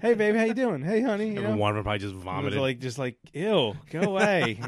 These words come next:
Speaker 2: <laughs>
Speaker 1: Beat it, fatty." You know, I was, like, probably wearing a shirt that was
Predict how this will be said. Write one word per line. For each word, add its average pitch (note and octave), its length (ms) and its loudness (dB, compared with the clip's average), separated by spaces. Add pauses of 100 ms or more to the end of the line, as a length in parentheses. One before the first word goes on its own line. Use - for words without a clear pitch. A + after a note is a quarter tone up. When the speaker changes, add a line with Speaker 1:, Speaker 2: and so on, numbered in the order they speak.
Speaker 2:
<laughs> B2+ 180 -10
Speaker 1:
Beat F#3+ 180 -4
it, C#3+ 80 -6
fatty." C3 540 -4
You D3+ 100 -4
know, C#3 120 -4
I C#3 40 -2
was, C#3 80 -2
like, C3+ 140 -2
probably D#3 200 4
wearing D3 180 2 (300)
a C3+ 60 -6
shirt D3 360 4
that C#3+ 100 2
was C3+ 100 6